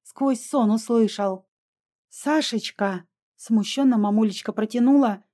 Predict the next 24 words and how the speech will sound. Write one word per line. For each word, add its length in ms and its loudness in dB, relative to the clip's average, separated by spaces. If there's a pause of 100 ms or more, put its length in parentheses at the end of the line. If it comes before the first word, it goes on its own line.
(120)
когда 380 0
увидела, 520 4
что 180 -2
я 140 4
с 80 -4
собой 360 0
лук 260 4
захватила. 800 -2 (560)
Тот 220 0
самый, 380 4
что 200 0
Виталий 440 2
Владиленович 880 4 (120)
сам 400 4
вырезал, 600 2 (320)
а 120 -2
за 100 0
спиной — 600 4 (200)
колчан 640 -2
со 160 -4
стрелами. 760 0 (520)
«А 140 0
что 240 2
такого-то?» 760 2